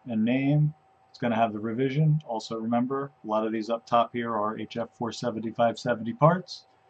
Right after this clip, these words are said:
And then we just go down. Uh, wrist ball assembly. This is also new.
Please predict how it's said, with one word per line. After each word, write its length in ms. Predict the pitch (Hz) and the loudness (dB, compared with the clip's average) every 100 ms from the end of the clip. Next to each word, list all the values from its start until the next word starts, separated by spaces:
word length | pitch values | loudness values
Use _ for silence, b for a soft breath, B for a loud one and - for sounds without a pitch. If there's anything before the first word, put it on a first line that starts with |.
| b _ _ - | b _ _ -6
And 120 | 113 | -2
then 180 | 117 117 | 0 2
we 100 | 117 | 2
just 240 | 120 113 | 0 -4
go 180 | 123 117 | -2 0
down. 520 | 117 123 135 147 160 165 _ _ _ - | 2 2 4 4 2 0 _ _ _ -6
Uh, 180 | 120 110 | -2 0
wrist 340 | 110 135 135 - | 0 0 -2 -2
ball 260 | 131 127 | 0 0
assembly. 680 | 127 - 139 139 139 139 139 - | -2 -2 0 0 0 -2 -6 -8
This 220 | 113 - | -8 -4
is 180 | 113 107 | -6 -4
also 380 | 120 113 123 113 | -4 -6 -4 0
new. 500 | 120 120 123 127 | 2 2 2 -2